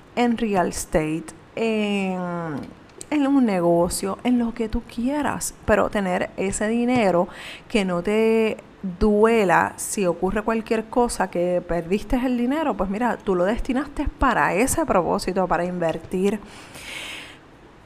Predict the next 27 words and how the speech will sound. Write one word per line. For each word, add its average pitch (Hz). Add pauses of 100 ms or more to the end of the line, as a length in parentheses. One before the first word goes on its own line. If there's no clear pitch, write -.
La 214
realidad 196
es 170
que, 262
mm, 208 (720)
teniendo 202
el 247
dinero, 254
yo 190
soy 269
bien 208
pro 220
ahorro, 165 (300)
déjame 175
decirte, -
o -
sea, 160 (120)
yo, 165
a 190
mí 185
tú 208
me 233
dices, 254
yo -
amo 214
ahorrar, 160 (160)
pero 185